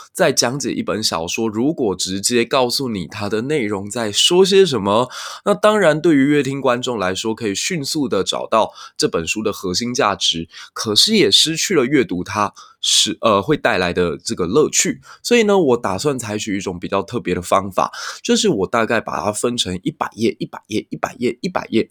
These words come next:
来各自讲解一段我觉得特别有趣的内容，而尽量不要涉及书中的主题，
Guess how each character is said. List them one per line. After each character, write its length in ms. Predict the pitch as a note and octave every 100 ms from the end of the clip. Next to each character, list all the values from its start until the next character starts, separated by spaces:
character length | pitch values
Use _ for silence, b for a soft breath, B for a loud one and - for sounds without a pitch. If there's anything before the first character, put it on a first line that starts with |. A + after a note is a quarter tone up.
| _
来 200 | F#2+ F#2 _ _
各 220 | - A2
自 240 | - D#3+
讲 260 | A2+ F#2 G2
解 140 | G2
一 160 | - F#2
段 260 | F#2 G#2 -
我 100 | F#2
觉 160 | - E2
得 80 |
特 280 | E2+ - C#3+
别 260 | G#2 E2 F2
有 200 | E2+ -
趣 320 | - G3+ D#3
的 120 | F#2
内 200 | A2 D3+
容， 260 | G#2+ F2+ G2+ B B B B B
而 160 | F3 G3 -
尽 300 | C4+ B3 A#3+
量 200 | G#3 C#3
不 100 | A#2+
要 200 | A#2+ B2
涉 240 | - B2
及 220 | G2 F#2
书 240 | F#2+ G#2 G#2
中 180 | G2
的 100 | F#2+
主 240 | F#2 F2+ E2
题， 300 | - F2+